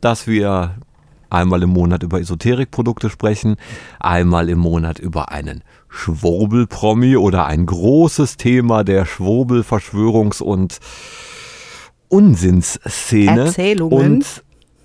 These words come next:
Speaker 1: Erzählungen,
Speaker 2: Genau.
Speaker 1: was auch immer.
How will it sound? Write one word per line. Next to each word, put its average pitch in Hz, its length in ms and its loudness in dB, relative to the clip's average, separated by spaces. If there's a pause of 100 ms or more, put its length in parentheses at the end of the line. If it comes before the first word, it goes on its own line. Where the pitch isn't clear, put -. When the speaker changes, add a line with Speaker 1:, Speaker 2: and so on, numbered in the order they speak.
(220)
Speaker 1:
Erzählungen, 113 1300 -2 (520)
Speaker 2:
Genau. 190 260 -4
Speaker 1:
was 214 180 0
auch 202 140 -4
immer. 160 360 -2